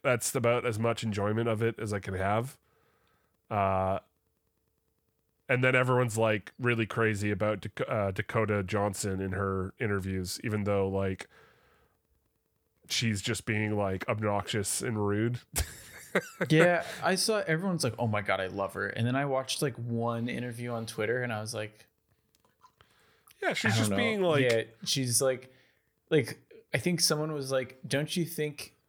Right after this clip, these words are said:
Speaker 2: or this line became a meme, "Don't you think it's funny?" And she's like,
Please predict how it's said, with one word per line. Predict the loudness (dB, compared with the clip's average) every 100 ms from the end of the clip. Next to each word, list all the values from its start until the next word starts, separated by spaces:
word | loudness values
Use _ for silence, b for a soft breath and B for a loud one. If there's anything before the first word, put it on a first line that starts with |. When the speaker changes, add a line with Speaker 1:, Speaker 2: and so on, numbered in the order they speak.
| _ _ _ -6 0
Speaker 2:
or | 2
this | 2 2
line | 2 0
became | -2 -6 -4 -2
a |
meme, | -2 -2 -2 -4
"Don't | -4 -4 -4
you | -4
think | -4 -6
it's | -6 -4
funny?" | -2 0 0
And | -2
she's | -4 -4 0
like, | 0 0 -4